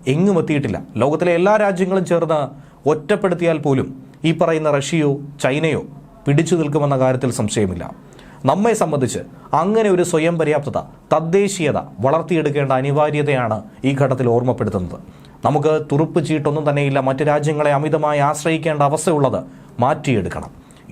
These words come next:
ഇന്ത്യക്ക് കൂടുതൽ ശക്തമാകാൻ, വലിയൊരു പ്രബല ശക്തിയായി മാറാൻ അത് തന്നെയാണ് ഏറ്റവും വലിയ പോംവഴി. ഇനി പറയുകയാണെങ്കിൽ രണ്ടായിരത്തി പതിനെട്ടിലെ സ്ഥിതിയല്ല ഇന്ന് ഇന്ത്യക്കുള്ളത്. ഇന്ത്യ ചൈന ബന്ധത്തിലും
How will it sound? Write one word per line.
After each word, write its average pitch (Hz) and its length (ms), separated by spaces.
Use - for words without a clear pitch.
ഇന്ത്യക്ക് 160 300
കൂടുതൽ 156 260
ശക്തമാകാൻ, 170 640
വലിയൊരു 208 360
പ്രബല 175 340
ശക്തിയായി 151 580
മാറാൻ 117 280
അത് 139 180
തന്നെയാണ് 131 400
ഏറ്റവും 151 340
വലിയ 120 260
പോംവഴി. 92 360
ഇനി 185 80
പറയുകയാണെങ്കിൽ 208 640
രണ്ടായിരത്തി 208 560
പതിനെട്ടിലെ 190 480
സ്ഥിതിയല്ല 160 360
ഇന്ന് 139 180
ഇന്ത്യക്കുള്ളത്. 101 460
ഇന്ത്യ 147 300
ചൈന 160 220
ബന്ധത്തിലും 147 580